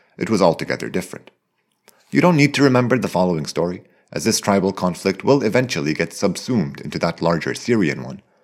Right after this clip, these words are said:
but I thought I'd briefly describe it to give you another example of what these coalitions could be like. Tamim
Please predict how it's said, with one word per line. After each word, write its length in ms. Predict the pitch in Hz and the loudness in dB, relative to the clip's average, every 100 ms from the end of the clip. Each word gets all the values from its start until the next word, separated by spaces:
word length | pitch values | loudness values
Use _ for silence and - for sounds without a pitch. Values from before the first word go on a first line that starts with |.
| _ _ _ - | _ _ _ 0
but 80 | 139 | 2
I 100 | 143 | 2
thought 300 | 117 107 92 | 2 2 2
I'd 240 | 101 76 | 0 2
briefly 320 | 92 95 104 | 2 2 4
describe 460 | 92 90 - 71 - | 4 2 -2 -4 -4
it 140 | - _ | -10 _
to 80 | - | -4
give 160 | 87 85 | 0 2
you 180 | 92 95 | 2 2
another 360 | 160 214 208 | 0 0 2
example 560 | 67 - 71 - 67 - | 0 -4 -8 -8 -12 -14
of 160 | - 92 | -4 -2
what 140 | 82 | 0
these 160 | 87 73 | -2 0
coalitions 640 | 85 78 90 - 64 64 | 0 0 -2 -4 -8 -12
could 200 | - 69 | -10 -6
be 100 | 85 | -4
like. 380 | 80 62 - - _ _ _ _ _ _ _ _ _ _ _ _ _ _ - | -4 -4 -12 -20 _ _ _ _ _ _ _ _ _ _ _ _ _ _ -4
Tamim 440 | 92 107 131 160 | 2 2 2 -2